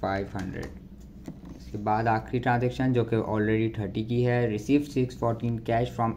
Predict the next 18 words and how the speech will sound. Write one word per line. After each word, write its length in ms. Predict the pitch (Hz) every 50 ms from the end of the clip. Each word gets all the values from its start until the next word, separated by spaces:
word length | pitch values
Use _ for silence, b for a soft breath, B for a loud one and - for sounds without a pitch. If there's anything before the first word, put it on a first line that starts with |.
| - 104
A 120 | 117 117 113 -
Tom।" 260 | 113 104 98 90 90 90 - B B B B B B B B B B B -
तो 140 | - - -
cash 280 | - 117 117 127 123 123
हमारे 260 | 120 113 113 110 110
पास 300 | 110 - 113 113 113 113
received 540 | 104 107 107 - - - 117 127 127 120 123
हुआ 280 | 120 113 113 113 110 110
है 220 | 110 113 117 120 127 - - - - - - - - - - - - - - - - - - - - - - - - - - - - -
ए 180 | - 110 120 123
Tom 320 | 127 123 123 117 113 113 113
की 140 | 113 - 117
तरफ 360 | - - 113 107 107 107 107 -
से, 220 | - - 113 117
यानी 340 | 123 127 113 110 101 101 104 101
कि 160 | - - 107
उसने 240 | 107 104 - - 107
हमें 220 | 107 104 107 107